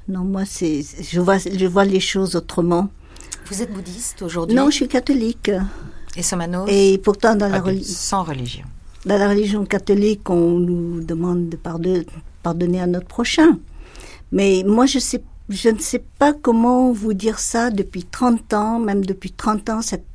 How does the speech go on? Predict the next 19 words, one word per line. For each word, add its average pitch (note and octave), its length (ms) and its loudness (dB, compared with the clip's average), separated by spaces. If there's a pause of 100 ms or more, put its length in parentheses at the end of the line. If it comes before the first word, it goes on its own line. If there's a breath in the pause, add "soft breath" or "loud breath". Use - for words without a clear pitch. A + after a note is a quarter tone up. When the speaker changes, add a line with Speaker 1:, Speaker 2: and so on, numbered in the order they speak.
(360)
Speaker 1:
cicatrice, A3 760 -2
elle G3 120 2
est F#3+ 200 -2
toujours A3+ 400 0
béante G3 600 4
au F3+ 60 -2
fond F#3 220 -4
de F3+ 100 4
moi F#3 440 2
et F3 80 -4
je F#3 140 -4
n'arrive F#3 560 -4
pas G#3 340 0 (920 loud breath)
à D#3 340 0 (120)
pardonner G3+ 440 4
parce G3+ 200 -2
que A3 100 2
tant C#4 360 6
que A#3+ 580 6